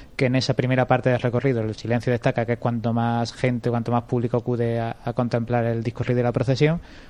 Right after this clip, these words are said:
pues subir con más tranquilidad dentro de, de la rapidez con la que anda el Silencio, y han cedido esos cinco minutos. La clemencia, pues vamos a ver, también suponemos que cumplirán los horarios,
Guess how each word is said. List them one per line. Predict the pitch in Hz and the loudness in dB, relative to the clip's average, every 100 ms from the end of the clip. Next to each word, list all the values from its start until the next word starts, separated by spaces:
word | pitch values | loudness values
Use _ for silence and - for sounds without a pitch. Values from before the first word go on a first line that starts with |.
| - | -6
pues | 135 113 | -2 -2
subir | 117 123 123 120 120 120 | 0 0 2 2 0 -2
con | - | -2
más | 123 127 | 0 2
tranquilidad | 131 127 123 131 147 | 0 2 2 4 4
dentro | 127 - 123 | 2 0 2
de, | 120 117 | 2 0
de | 120 | 0
la | 117 | 0
rapidez | 117 113 117 127 123 | 0 -2 0 0 0
con | 117 | -2
la | 117 | -2
que | 117 | 0
anda | 117 | -2
el | 113 | -2
Silencio, | 123 139 143 170 190 - - - - - - | 0 0 0 -2 -2 -12 -20 -20 -20 -20 -4
y | 143 131 123 117 - - | 0 2 2 -2 -6 -6
han | 131 | -4
cedido | 123 123 131 | 0 0 0
esos | 123 117 | 0 -2
cinco | 131 120 117 | -2 0 0
minutos. | 127 165 - 104 - - - - - - - | 2 2 0 -6 -10 -20 -20 -20 -20 -20 -6
La | - 127 | 0 2
clemencia, | 131 147 185 - 110 | 4 4 4 2 -2
pues | 107 104 104 107 | -2 -2 -2 -2
vamos | 110 107 | -2 0
a | |
ver, | 127 135 | 0 -2
también | - 110 110 110 107 107 107 113 - | -6 -4 -2 -2 -2 -4 -6 -10 -14
suponemos | - 113 107 110 107 | -12 -8 -4 -4 -4
que | 117 | -2
cumplirán | 120 113 113 113 | -2 -2 -4 -2
los | 110 | 0
horarios, | 127 139 | 2 4